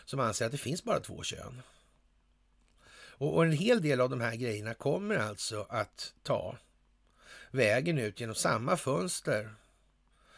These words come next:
som de vetenskapliga grunderna till planekonomin gjorde. Det var en bluff. Från början till slut. Varken mer eller mindre.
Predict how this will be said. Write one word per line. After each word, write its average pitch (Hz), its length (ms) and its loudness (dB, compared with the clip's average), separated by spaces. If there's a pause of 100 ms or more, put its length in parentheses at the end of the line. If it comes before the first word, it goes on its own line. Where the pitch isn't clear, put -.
(160)
som 113 460 0 (160)
de 117 140 -4
vetenskapliga 107 680 -2
grunderna 104 440 -2
till 98 120 -18
planekonomin 131 1080 -2 (1000)
gjorde. 107 340 -2 (1200)
Det 160 100 0
var 160 240 4
en 214 80 2
bluff. - 420 -10 (680)
Från 165 240 0
början 101 460 2 (280)
till 156 220 -2
slut. - 500 -12 (760)
Varken 143 400 2
mer 107 160 -6
eller 110 140 -8
mindre. - 360 -16